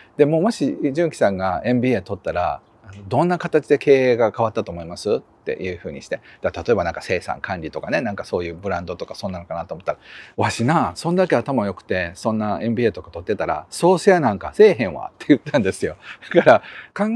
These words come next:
えたら、そのハインイチとかキッコーマンとかそういうものすごくこう有名なブランドでも棚がこう完全に確保されてる、そういうとこに食い込んでいかなくちゃいけないわけだから、そんなん普通考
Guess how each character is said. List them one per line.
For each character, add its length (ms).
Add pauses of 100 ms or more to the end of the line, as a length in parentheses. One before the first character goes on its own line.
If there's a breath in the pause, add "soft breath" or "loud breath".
え 60
た 140
ら、 200
そ 120
の 40
ハ 300
イ 80
ン 20
イ 60
チ 120
と 120
か 240
キ 140
ッ 40
コ 120
ー 20
マ 160
ン 60
と 120
か 120
そ 220
う 60
い 160
う 80 (140 loud breath)
も 100
の 120
す 100
ご 100
く 160
こ 240
う 60
有 160
名 140
な 80
ブ 120
ラ 140
ン 60
ド 80
で 80
も 120
棚 280
が 220 (100)
こ 180
う 40
完 200
全 160
に 80
確 180
保 80
さ 140
れ 80
て 140
る、 160 (280 soft breath)
そ 260
う 20
い 60
う 40
と 80
こ 100
に 60
食 160
い 60
込 140
ん 20
で 80
い 20
か 80
な 100
く 40
ち 80
ゃ 40
い 40
け 80
な 80
い 20
わ 80
け 80
だ 80
か 100
ら、 220
そ 160
ん 40
な 80
ん 40
普 80
通 140
考 140